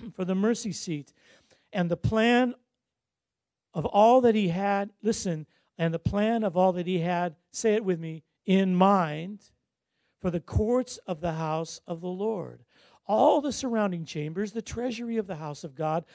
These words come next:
and the treasuries for de-, dedicated gifts, for the division of the priests, of the Levites, and all the work of the service in the house of the Lord, for all the vessels of the, for the service in the house of the Lord, the weight of gold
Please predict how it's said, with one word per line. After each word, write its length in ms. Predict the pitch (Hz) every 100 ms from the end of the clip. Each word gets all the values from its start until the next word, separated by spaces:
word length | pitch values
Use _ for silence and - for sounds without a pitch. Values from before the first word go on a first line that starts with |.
| - -
and 140 | 208
the 60 | 220
treasuries 720 | - 180 170 170 180 180 -
for 180 | 208 185 -
de-, 120 | 180 -
dedicated 540 | 151 160 165 156 165
gifts, 500 | 151 240 - - - _ _ _ _
for 80 | 185
the 140 | 175
division 480 | 175 180 208 214 220
of 140 | 214 180
the 80 |
priests, 500 | - - 240 196 -
of 100 | 170
the 80 | 165
Levites, 540 | 196 233 175 151 151 180
and 120 | 175 _
all 340 | 196 214 240
the 120 | 233 247
work 340 | 196 190 190
of 140 | 196
the 60 | 220
service 600 | - - 277 233 160 - _ _ _
in 120 | 175 156
the 100 | 147
house 260 | 151 -
of 80 | 151
the 80 | 160
Lord, 340 | 160 165 170
for 140 | 170 165
all 180 | 180
the 120 | 185 175
vessels 480 | 202 208 220 175
of 100 | 175
the, 80 | 151 _ _ _ _
for 120 | -
the 100 | 165
service 420 | - 190 175 160 -
in 140 | 156
the 100 | 151
house 260 | 143 139 -
of 80 |
the 80 | 139
Lord, 340 | 143 151 175 175
the 60 |
weight 380 | 175 180 196 208
of 220 | 214 170
gold 500 | 196 220 240 202 147